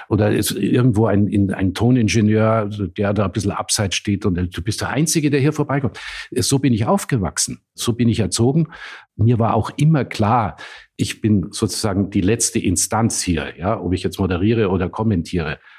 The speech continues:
Aber wie viele Leute arbeiten denn da mit? Wenn der Toningenieur das Kabel zieht, bin ich weg, kann ich reden, was ich will.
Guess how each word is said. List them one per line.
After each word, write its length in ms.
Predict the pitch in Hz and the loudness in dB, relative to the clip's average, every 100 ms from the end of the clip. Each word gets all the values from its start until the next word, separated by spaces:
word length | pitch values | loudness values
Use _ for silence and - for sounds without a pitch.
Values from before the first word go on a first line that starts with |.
| - _ | -20 _
Aber 200 | - 98 92 | 0 0 2
wie 280 | 107 165 | 2 2
viele 260 | 175 151 127 | 2 2 2
Leute 460 | 113 123 135 131 113 | 2 2 0 -2 -2
arbeiten 520 | 107 117 113 113 101 | -2 0 0 0 0
denn 180 | 110 104 | 0 0
da 180 | 98 | 2
mit? 420 | 98 147 - - - _ _ | 2 2 -2 -16 -20 _ _
Wenn 120 | - 98 | -2 0
der 160 | 107 | 2
Toningenieur 680 | 110 127 139 120 123 117 123 | 2 2 2 2 2 4 2
das 220 | 123 113 - | 0 -4 -4
Kabel 340 | 135 156 131 | -2 0 0
zieht, 360 | - 135 151 - | 0 0 0 0
bin 140 | 135 | 2
ich 180 | 143 - | 2 0
weg, 440 | 175 190 - - _ | -2 -2 -10 -16 _
kann 160 | - 139 | -4 0
ich 140 | 131 | 2
reden, 220 | 143 147 143 | 2 2 2
was 180 | 139 | 2
ich 140 | 143 123 | 0 2
will. 240 | 170 135 | 2 2